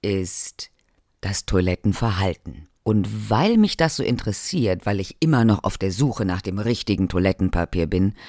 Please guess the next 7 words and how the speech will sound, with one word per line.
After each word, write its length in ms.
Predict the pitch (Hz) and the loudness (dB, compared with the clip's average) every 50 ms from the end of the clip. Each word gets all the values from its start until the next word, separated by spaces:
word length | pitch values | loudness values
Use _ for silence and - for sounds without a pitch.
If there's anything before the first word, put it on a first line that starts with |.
| - - - | -20 -12 -2
welche 280 | - 101 98 - - - | -2 -2 0 0 -2 0
Eigenschaften 540 | 90 110 120 104 - - 80 - - - | 0 0 0 0 -2 -2 -6 -6 -6 -6
das 160 | 87 87 - - | -6 -6 -6 -6
für 120 | - 87 | -6 -4
mich 200 | 98 92 - - | -4 -4 -2 0
haben 320 | 87 85 85 82 87 90 - - - - - - _ _ | 0 2 2 2 2 0 0 -4 -12 -20 -20 -20 _ _
sollte 760 | 87 85 98 107 117 127 156 147 - - - 80 73 - | -8 -4 2 6 8 8 8 6 4 0 -4 -4 -4 -6